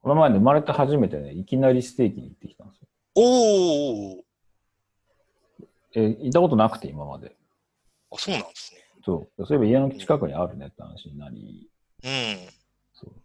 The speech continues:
Speaker 1: だから熟考、ちゃんとこう、考えに考え、ホームページも調べて。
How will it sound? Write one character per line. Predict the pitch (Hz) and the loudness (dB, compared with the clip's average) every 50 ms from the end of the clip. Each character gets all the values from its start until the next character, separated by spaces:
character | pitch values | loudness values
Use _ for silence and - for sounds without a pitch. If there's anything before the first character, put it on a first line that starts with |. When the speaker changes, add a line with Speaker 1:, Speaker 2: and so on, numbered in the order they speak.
| _ _ - | _ _ -14
Speaker 1:
だ | - 80 | -14 -14
か | |
ら | 80 104 | -12 -8
熟 | - 117 104 123 117 98 | -8 -6 -2 -2 -4 -2
考、 | - - 123 113 113 107 - - _ _ _ _ _ _ _ _ _ _ _ _ _ _ _ _ _ | -2 0 0 2 2 0 -2 -6 _ _ _ _ _ _ _ _ _ _ _ _ _ _ _ _ _
ち | - | -2
ゃ | 113 | -2
ん | 107 | 0
と | 117 107 | 0 0
こ | - 113 107 104 101 104 101 - | 0 2 2 2 2 0 -2 -6
う、 | _ _ _ _ _ _ _ _ - - - - - | _ _ _ _ _ _ _ _ -20 -20 -20 -16 -10
考 | - - 117 120 123 123 | -2 2 4 6 6 6
え | 113 | 4
に | 95 92 | 2 0
考 | - - 90 87 87 85 78 | -4 -6 -8 -6 -6 -6 -8
え、 | 71 71 73 | -8 -10 -12
ホ | - - - 120 | -8 -2 2 4
ー | 123 120 | 4 4
ム | 117 | 4
ペ | 117 127 123 113 | 4 4 4 4
ー | |
ジ | 90 78 | 2 0
も | 71 - | -6 -10
調 | - 85 92 87 | -8 -6 -6 -6
べ | 73 73 | -6 -8
て。 | - - 71 71 65 53 52 - | -14 -14 -16 -14 -14 -16 -18 -20